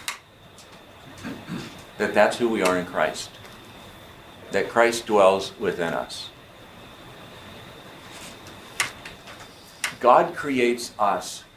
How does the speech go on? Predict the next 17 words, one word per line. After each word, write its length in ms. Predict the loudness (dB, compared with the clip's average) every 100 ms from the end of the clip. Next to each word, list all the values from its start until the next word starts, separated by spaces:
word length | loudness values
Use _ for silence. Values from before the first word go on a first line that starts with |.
| -20
to 100 | -16
be 160 | -8 -6
morally 720 | -4 -2 2 4 4 2 -2 -8 -18 -20 -20 -12
capable, 640 | -2 0 0 -6 -6 -8 -8 -18 -20 -20 -20 -18 -14 -14 -16 -20 -20 -20 -14
still 340 | -10 2 6 6
imperfect, 560 | 4 2 2 2 -6 -10 -20 -20 -20 -20 -20 -20 -20 -18
still 320 | -14 0 2
struggling 640 | 2 4 6 6 4 0 -4 -16 _ _ -12
against 360 | -4 -2 -2 0
our 100 | 2
own 160 | 0 0
issues, 720 | -2 0 -2 -2 -4 -8 -12 -18 -20 -20 -20 -20 -20 -20 -12 -8 -8 -10 -20 -12
yet 220 | -2 -2 2
called 260 | 4 4
to 100 | 2
reorient 680 | -2 0 2 4 4 0 -2
ourselves 500 | -4 -2 0 0 -2